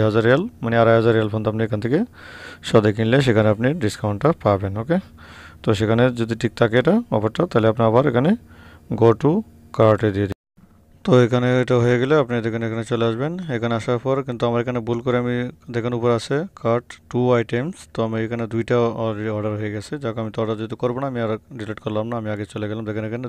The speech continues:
দুইটা মোবাইল অর্ডার হয়ে গেছে। একটা হচ্ছে ওয়াই ফিফটি, যেটা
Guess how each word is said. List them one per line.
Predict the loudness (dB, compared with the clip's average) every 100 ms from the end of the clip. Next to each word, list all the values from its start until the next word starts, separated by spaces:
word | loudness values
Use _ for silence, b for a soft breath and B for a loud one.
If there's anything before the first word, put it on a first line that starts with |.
| -4
দুইটা | -2 -4 -4
মোবাইল | -4 -4
অর্ডার | -6 -6
হয়ে | -8
গেছে। | -6 -8 -8 B B B B B B -6
একটা | -2 -2
হচ্ছে | -2 0 0 0 -2
ওয়াই | 0 0 0 -4 -8 _ _ b b b b -8
ফিফটি, | -8 -6 -4 -4 -4
যেটা | -4